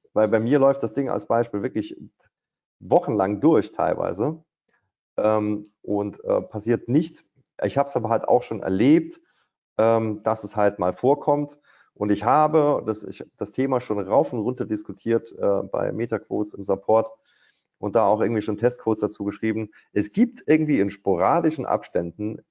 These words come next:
scheinbar von irgendwie gewissen Wochen, Tagen, gibt es immer wieder Probleme mit der Kursdatenversorgung und wo halt einfach keine Kurse kommen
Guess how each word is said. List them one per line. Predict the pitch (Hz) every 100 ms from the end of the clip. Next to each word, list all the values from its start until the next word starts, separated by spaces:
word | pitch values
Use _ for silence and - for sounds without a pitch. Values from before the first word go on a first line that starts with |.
| _
scheinbar | - 120 104
von | - 107
irgendwie | 107 120 123 120 117 120
gewissen | 113 135 151 135 101
Wochen, | 123 170 180 160
Tagen, | 165 98 107 117 98 110 147 _ _ _ _
gibt | 120 123
es | 117
immer | - 202 190
wieder | 165
Probleme | 156 120 104 123 131
mit | 123 107
der | 95
Kursdatenversorgung | - 180 180 101 87 90 - 87 87 98 139 131
und | - 95
wo | 101
halt | 107 -
einfach | 117 107
keine | - 117
Kurse | 110 - 120 101
kommen | - 123 92